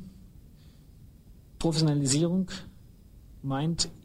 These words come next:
eben gerade auch eine Selbststeuerung dieses Berufsstandes. Das heißt, dass die sich selbst kontrollieren und dass man ihnen die Pflege anvertrauen kann. Wenn wir die Diskussion im Pflegeheim heute hören,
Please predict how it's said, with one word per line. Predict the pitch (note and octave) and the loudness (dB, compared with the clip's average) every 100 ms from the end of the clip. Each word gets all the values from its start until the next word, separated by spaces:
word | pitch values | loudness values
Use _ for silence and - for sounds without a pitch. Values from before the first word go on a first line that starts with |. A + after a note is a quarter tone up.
| - - | -20 -4
eben | C3+ C#3 D3+ | 0 0 0
gerade | B2 A#2 B2 C#3 - | -2 -2 -2 -4 -6
auch | C3 C3 | -8 -8
eine | C3 C3+ | -6 -2
Selbststeuerung | B2+ C#3 C3+ - A2 G#2+ G#2 G#2+ - | 0 0 0 0 0 0 -4 -6 -6
dieses | - - | -6 -8
Berufsstandes. | - - - - - - - | -10 -10 -10 -8 -10 -10 -8
Das | A#2+ | -4
heißt, | C#3 C#3+ | -4 -4
dass | B2+ - | -4 -2
die | B2 | 0
sich | C3+ A#2+ | 2 2
selbst | D3 D3+ - | 2 0 -2
kontrollieren | - D3 - C3+ B2 D3+ | -4 -6 -6 -4 -4 -2
und | D3 | -2
dass | C3 - | -2 0
man | C#3 C#3 | 0 -2
ihnen | D3 D3 | -4 -4
die | D3 | -2
Pflege | D#3 D3 C3 | -2 -2 -2
anvertrauen | D3 - B2 - A#2 A2 A2+ | -6 -4 -6 -6 -8 -8 -10
kann. | G#2 - A#2 - - - - - - | -12 -14 -16 -18 -20 -20 -20 -14 -4
Wenn | C#3+ | -2
wir | D3+ | 0
die | C#3+ | 0
Diskussion | C#3+ - D3 D#3+ D3+ | 2 2 4 4 2
im | C#3 | 0
Pflegeheim | D3+ D3+ C#3+ C3+ C#3 | 0 0 0 0 0
heute | C3+ C3 | 0 0
hören, | B2+ D3+ E3 | 2 2 0